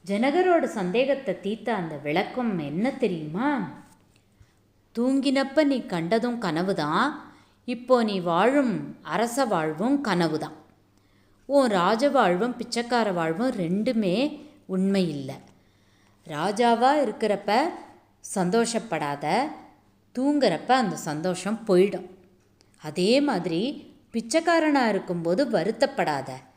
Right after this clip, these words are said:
முழிச்சா அந்த வருத்தம் போயிடும். ரெண்டு நிலையிலையுமே ஒரே மாதிரி இருக்க நீ கத்துக்கோ,"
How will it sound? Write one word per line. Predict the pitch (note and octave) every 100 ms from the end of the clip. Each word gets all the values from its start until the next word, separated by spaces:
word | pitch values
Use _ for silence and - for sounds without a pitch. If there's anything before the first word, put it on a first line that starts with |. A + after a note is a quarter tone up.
| _ _ _ -
முழிச்சா | F3+ A3+ C#4+ C#4+ G3 F3 F3 F3+ - -
அந்த | E3 D#3+ D#3
வருத்தம் | C#3+ D3 D#3+ D#3 F#3+
போயிடும். | E3+ C#3 C#3 D3+ - _ _ _ _ _ _ _ _ -
ரெண்டு | G#3 C4 E4 F#4
நிலையிலையுமே | C4 G3+ G#3 G#3 F3+ E3+ G#3 B3 E3
ஒரே | E3 G#3+ C#4+
மாதிரி | D4 G#3 F3+ E3
இருக்க | D3+ D3+ - B3
நீ | C4 D#3
கத்துக்கோ," | - C3 - - - C3+ C#3+ D3 C3